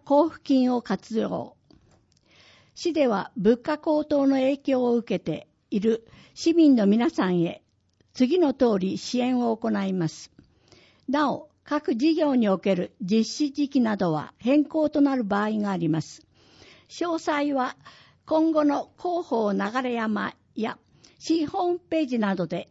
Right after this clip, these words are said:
お知らせします。問い合わせ、企画制作課、電話七一五零の六零六四、アイディー一零四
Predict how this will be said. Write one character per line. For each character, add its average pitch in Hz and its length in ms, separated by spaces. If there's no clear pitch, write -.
お 240 120
知 233 140
ら 214 120
せ 208 140
し 180 160
ま 165 160
す。 - 240
問 240 180
い 240 60
合 226 80
わ 208 80
せ、 - 320
企 - 140
画 320 200
制 311 280
作 294 300
課、 - 280
電 269 300
話 269 200
七 262 260
一 311 240
五 262 240
零 247 240
の 165 300
六 214 320
零 294 220
六 185 300
四、 185 280
ア 262 140
イ 294 100
デ 302 120
ィ 254 180
ー - 140
一 247 280
零 294 400
四 247 220